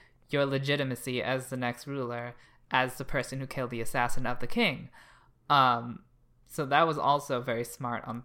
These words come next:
Thorkel's behalf. And I do really appreciate all of this smart writing.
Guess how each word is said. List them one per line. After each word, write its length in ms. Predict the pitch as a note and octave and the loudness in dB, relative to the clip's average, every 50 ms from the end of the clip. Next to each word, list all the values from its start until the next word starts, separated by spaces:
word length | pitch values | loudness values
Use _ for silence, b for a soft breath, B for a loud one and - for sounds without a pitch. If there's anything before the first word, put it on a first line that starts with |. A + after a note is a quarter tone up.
| - - - | -14 -12 -8
Thorkel's 800 | - B2+ A#2+ B2+ B2+ - C3 A2+ G#2+ G#2 A2 A#2 - - - - - - - _ - - - _ _ _ | -4 -4 -4 -4 -4 -6 -6 -4 -4 -4 -4 -4 -6 -10 -12 -16 -20 -20 -20 _ -20 -20 -20 _ _ _
behalf. 400 | - C3+ C3+ C#3+ C#3 B2 A#2+ - - B B B B | -8 -4 0 4 4 4 4 2 2 B B B B
And 100 | F3 D#3+ | 4 4
I 60 | - | 4
do 340 | D3 C#3 F#3 G#3+ A#3 B3 A3+ | 4 4 4 4 4 4 4
really 340 | G3+ G#3 G3+ G#3 G#3+ G#3 | 4 4 6 4 4 2
appreciate 680 | F3+ F3 - G3+ G3+ F#3 - D#3+ C#3+ C3 B2+ B2 A#2+ - b b b b b b - - | 2 0 0 0 -2 -2 0 0 2 2 2 2 0 -4 b b b b b b 0 6
all 280 | C#3+ D3 E3 F3 F3+ F3+ | 8 10 10 10 8 6
of 140 | F3+ D#3+ | 4 2
this 180 | D#3 D#3+ D#3 - | 0 -2 -4 -4
smart 320 | - E3 D#3 D#3 D#3 B2 | -2 0 2 2 2 2
writing. 540 | F2+ C3 C3+ D3 C#3 B2+ A#2 A#2 A#2 B2 C3+ | 2 2 4 4 2 2 -2 -4 -6 -10 -12